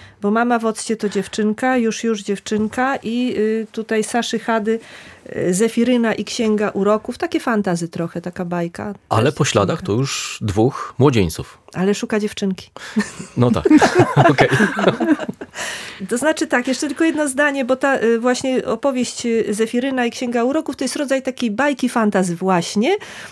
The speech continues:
Speaker 1: o tyle fajnej, że, y, no, tam są różne oczywiście magie i musimy dojść do tego, jak ten świat jest urządzony, jak te różne tam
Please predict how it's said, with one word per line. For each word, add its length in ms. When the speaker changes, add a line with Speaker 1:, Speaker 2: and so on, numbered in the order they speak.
Speaker 1:
o 100
tyle 260
fajnej, 440
że, 360
y, 220
no, 140
tam 180
są 220
różne 240
oczywiście 400
magie 640
i 200
musimy 340
dojść 200
do 100
tego, 220
jak 140
ten 140
świat 280
jest 200
urządzony, 560
jak 180
te 140
różne 320
tam 520